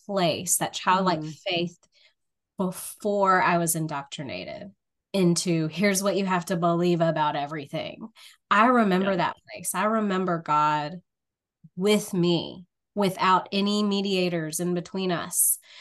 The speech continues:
Speaker 1: And I just always felt God's presence in my life at a very young age. And I felt drawn to God in that space where we would go to church and there was visual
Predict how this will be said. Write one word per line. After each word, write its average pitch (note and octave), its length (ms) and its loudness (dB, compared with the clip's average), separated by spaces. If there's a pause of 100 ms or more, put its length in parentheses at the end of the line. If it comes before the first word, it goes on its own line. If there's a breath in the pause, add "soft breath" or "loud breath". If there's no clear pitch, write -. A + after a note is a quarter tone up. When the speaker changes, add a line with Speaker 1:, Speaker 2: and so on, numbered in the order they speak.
(380 loud breath)
Speaker 1:
And E3+ 720 2 (320)
I F#3 140 0
just G#3 220 -4
always F3 340 0
felt - 340 -4
God's D#3+ 260 -6
presence E3+ 380 -2
in E3+ 80 -4
my D#3+ 120 0
life E3 300 0
at D3+ 120 -8
a D#3 60 -8
very D#3 260 2
young D3+ 200 -4
age. G3 540 -8 (500 soft breath)
And E3 300 4
I D#3+ 320 2 (460)
felt F3 340 -2
drawn E3+ 680 -2 (460)
to C4+ 360 0
God D3 640 -2 (240)
in F3+ 220 4
that D#3 340 0
space - 1080 -2 (120)
where D3+ 500 -2 (200)
we E3 180 -2
would D#3+ 160 -2
go E3 160 -2
to D#3+ 100 -2
church E3+ 380 -4
and E3 120 -2
there D#3+ 120 -4
was D3 160 -6
visual D#3 1120 -2